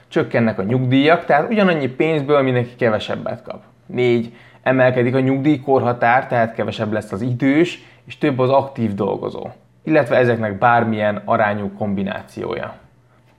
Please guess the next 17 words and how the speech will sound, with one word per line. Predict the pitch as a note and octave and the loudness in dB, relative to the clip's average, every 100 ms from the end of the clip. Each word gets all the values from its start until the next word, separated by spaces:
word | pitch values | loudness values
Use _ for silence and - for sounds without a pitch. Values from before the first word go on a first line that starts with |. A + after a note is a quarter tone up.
| - | -2
A | |
reálbér | C3+ G#3+ F3 B2+ | 4 4 4 4
növekedést | B2 C#3+ C3+ C3 A#2 | 4 4 4 2 0
nem | C#3 D3 | 0 2
lehet | B2 G#2 | 2 0
direkt | G#2 C3 A#2 - | 0 2 2 2
módon | A2+ A#2 A2 | 2 2 2
államilag | G#2+ A2+ A#2+ A2 G#2+ F#2+ | 0 0 2 2 0 -4
szabályozni | - A#2 G#2+ G#2 G#2 G2 | -4 0 2 2 2 -2
hosszú | G2 A2+ A2+ A2+ | -2 -2 -4 -4
távon, | G#2+ G#2 C3+ | 0 2 2
azt | C3+ B2 | -2 -6
főként | - G3+ D3+ | -2 -2 0
a | A2+ | -4
piac | - B2 A#2 | 0 2 2
határozza | G#2+ G2+ G2 G2+ G2 | -2 -4 -4 -4 -6
meg. | G2+ G2 | -6 -6